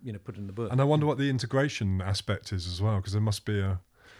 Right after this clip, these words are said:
Speaker 2: a
Speaker 1: Well,
Speaker 2: sense that that's connected as well with sleep.
Speaker 1: Well, well, y-, yes.
Speaker 2: Or
Speaker 1: One of the thi-,
Speaker 2: insomnia.
Speaker 1: well, uh, yeah, one of the things I do is that all the attention gets put on getting you to sleep, but there's the whole issue of waking up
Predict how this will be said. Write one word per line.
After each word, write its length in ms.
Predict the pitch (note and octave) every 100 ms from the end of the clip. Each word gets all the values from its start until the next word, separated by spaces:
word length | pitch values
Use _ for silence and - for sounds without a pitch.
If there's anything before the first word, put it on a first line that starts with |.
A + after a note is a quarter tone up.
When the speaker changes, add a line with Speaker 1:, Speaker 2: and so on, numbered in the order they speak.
| - - -
Speaker 2:
a 40 | D3+
Speaker 1:
Well, 120 | D#3+
Speaker 2:
sense 380 | A2 G2+ - -
that 220 | G#2+ G2
that's 340 | A#2 - C#3
connected 480 | - A2 G2 - G2
as 140 | F#2+
well 320 | G#2 C3 A2+ F2+
with 100 | F2+
sleep. 360 | - G#2 F#2 - D#3
Speaker 1:
Well, 240 | E3 E3+ D#3
well, 240 | E3 D#3+
y-, 300 | D#3+ D3 D#3+
yes. 360 | C#3 D#3+ C#3+ -
Speaker 2:
Or 60 | G#2+
Speaker 1:
One 60 |
of 60 | F2+
the 80 | A2
thi-, 40 | G2
Speaker 2:
insomnia. 200 | F2+ F2 -
Speaker 1:
well, 160 | C3 C#3+ C#3+ C#3
uh, 140 | C#3
yeah, 340 | C#3 D3+ B2+ F#2+
one 360 | C3 B2 B2+
of 80 | C3
the 20 |
things 200 | C3 A#2
I 60 | A#2+
do 180 | - A#2+
is 160 | A2 -
that 140 | - _ _ _ C3+
all 200 | C3+ B2+
the 180 | B2
attention 640 | A#2+ - C#3 C3 - G2+ G2+
gets 260 | G#2 - -
put 360 | - A#2+ -
on 300 | A2+ G2+ G2 - _ _ _ -
getting 380 | A#2+ - G#2 F2
you 120 | E2
to 100 | -
sleep, 640 | - - C#3 A2 E2 _ _ _ _ _ _ -
but 120 | A#2
there's 200 | A2 -
the 140 | A#2
whole 220 | G2+ B2+ A2+
issue 320 | - - G#2
of 100 | G2
waking 420 | A2 G#2 - A2+
up 460 | A2+ D#2+ D2+ -